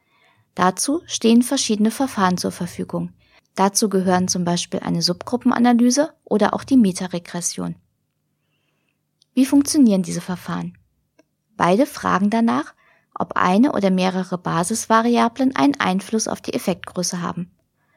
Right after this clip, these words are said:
Zu diesen Basisvariablen zählen etwa das Alter der Patienten oder bestimmte Varianten der Intervention.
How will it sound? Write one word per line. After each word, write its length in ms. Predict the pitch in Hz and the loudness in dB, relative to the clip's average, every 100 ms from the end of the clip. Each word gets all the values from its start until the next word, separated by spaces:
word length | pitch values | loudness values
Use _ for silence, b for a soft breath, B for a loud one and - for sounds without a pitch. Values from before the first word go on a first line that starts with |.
| _ _ _ | _ _ _
Zu 140 | - 180 | -12 -6
diesen 280 | 180 180 175 | -2 -2 0
Basisvariablen 1160 | 165 196 254 - 233 233 240 233 240 285 320 - - | 2 0 0 0 0 2 4 4 2 0 0 -4 -4
zählen 260 | - 185 | 0 0
etwa 220 | - - | -2 -8
das 200 | 175 165 | -8 -6
Alter 280 | - 180 175 | -2 -2 0
der 120 | 170 | -4
Patienten 720 | 170 - - 233 240 262 269 262 B B B | -8 -10 -4 2 2 2 -6 -6 B B B
oder 160 | - 330 | -2 2
bestimmte 520 | 311 - 208 214 226 | 2 2 2 2 2
Varianten 500 | 190 180 175 175 175 | 0 0 0 0 0
der 100 | 202 | -2
Intervention. 800 | 180 185 196 214 233 - 165 156 | 0 -2 0 0 0 -4 -6 -8